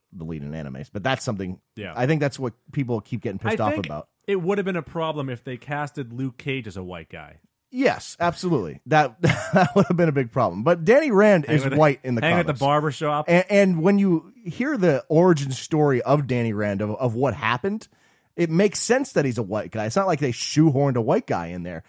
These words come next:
Speaker 1: So I think that criticism you have to throw out the window. And moreover, the second lead in the show is Colleen Wing, an Asian woman. And she knocks it out of the park. She gets a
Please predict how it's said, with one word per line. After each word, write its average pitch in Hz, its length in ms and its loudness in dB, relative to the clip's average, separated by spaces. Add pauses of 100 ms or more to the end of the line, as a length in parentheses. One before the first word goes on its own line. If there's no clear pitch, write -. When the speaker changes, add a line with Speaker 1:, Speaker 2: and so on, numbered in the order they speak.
(200)
Speaker 1:
So 143 300 2
I 139 120 0
think 170 160 0
that 170 160 2
criticism 123 440 -2
you 117 100 0
have 120 120 0
to 101 100 -8
throw 123 400 0
out 104 120 -6
the 101 60 -2
window. 87 340 -6 (280)
And 127 220 -2 (100)
moreover, 147 640 4 (220)
the 127 100 -4
second 208 380 0
lead 135 220 0
in 120 80 -2
the 113 80 -2
show 107 320 -2
is 98 160 -8
Colleen 123 540 0
Wing, 98 260 -4 (260)
an 110 160 -6
Asian 117 320 0
woman. 139 340 0 (200)
And 110 140 -4
she 175 200 -2
knocks 131 400 2
it 127 40 0
out 113 60 2
of 104 80 0
the 95 80 -6
park. 143 240 0
She - 100 -16
gets 95 160 -12
a 90 80 -12